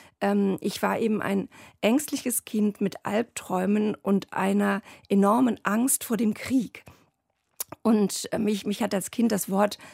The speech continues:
Waffenstillstand wahnsinnig beunruhigt. Ich wusste, zwischen Deutschland und der Sowjetunion gibt es nur einen Waffenstillstand.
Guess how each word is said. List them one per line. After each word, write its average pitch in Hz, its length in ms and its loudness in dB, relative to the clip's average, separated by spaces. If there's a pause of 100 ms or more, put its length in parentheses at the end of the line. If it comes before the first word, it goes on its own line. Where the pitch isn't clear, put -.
(120)
Waffenstillstand 226 1300 -2 (300)
wahnsinnig 220 600 0
beunruhigt. 254 640 2
Ich - 160 -10
wusste, 233 300 0
zwischen 196 340 -6
Deutschland 196 400 -4
und 185 120 -8
der 185 100 -4
Sowjetunion 196 500 -4
gibt 190 160 -12
es 202 140 -4
nur 214 160 -2
einen 185 240 -4
Waffenstillstand. 226 920 -2